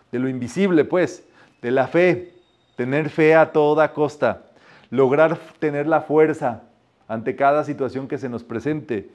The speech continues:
lograr la voluntad divina, que es la voluntad, eh, superior, la voluntad de todo lo bueno, la protección en nuestra vida,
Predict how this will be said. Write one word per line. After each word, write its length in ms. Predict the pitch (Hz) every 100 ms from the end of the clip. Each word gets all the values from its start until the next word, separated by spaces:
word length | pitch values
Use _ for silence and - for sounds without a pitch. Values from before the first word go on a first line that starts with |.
| _ - _
lograr 580 | 120 135 131 151 165 165
la 140 | 180 175
voluntad 680 | 160 151 139 135 151 156
divina, 560 | 147 151 160 156 123 - _ _ _
que 120 | 143
es 60 | 143
la 100 | 160
voluntad, 680 | 151 139 123 127 151 156 - _ _ -
eh, 520 | 117 117 113 104 104 _
superior, 500 | _ 117 123 120 147
la 100 | 139
voluntad 440 | 131 127 120 135
de 120 | 147 123
todo 240 | 147 151
lo 120 | 139
bueno, 380 | 120 165 151 101 - _ _ _ _ _ _ _ _
la 380 | - 127 139 139
protección 580 | 147 131 131 - 156 156
en 80 | 151
nuestra 320 | 139 139 156
vida, 380 | 143 117 123